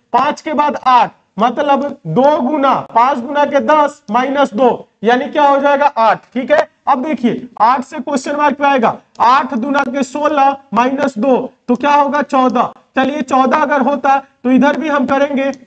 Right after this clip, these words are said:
गुने दो माइनस दो, तो चौदह दूना का अट्ठाईस माइनस दो क्या होगा, छब्बीस। यानी question mark में क्या होगा,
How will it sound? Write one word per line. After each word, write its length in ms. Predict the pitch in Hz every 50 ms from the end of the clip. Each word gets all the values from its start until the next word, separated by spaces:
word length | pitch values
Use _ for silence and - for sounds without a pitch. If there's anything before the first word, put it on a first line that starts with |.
| -
गुने 300 | 170 208 262 262 302 311 285
दो 300 | 220 214 285 285 285 285
माइनस 420 | 254 233 240 247 254 262 277 247 185
दो, 180 | 214 269 226
तो 140 | - - 202
चौदह 300 | - - 254 262 285 294
दूना 200 | 294 294 285 285
का 100 | 277 285
अट्ठाईस 400 | 262 - 233 277 277 - - -
माइनस 280 | 262 262 269 269 269 220
दो 160 | 208 247 294
क्या 180 | 240 240 277 269
होगा, 260 | 262 254 247 277 269 269 - _ _ _
छब्बीस। 400 | - 277 285 233 226 233 - - - - _ - 175
यानी 220 | 185 - - 190
question 400 | - - 269 277 269 - 320 311 285
mark 220 | 285 302 285 233 233
में 140 | 277 294
क्या 140 | - 302 294
होगा, 340 | 269 269 254 240 277 285 285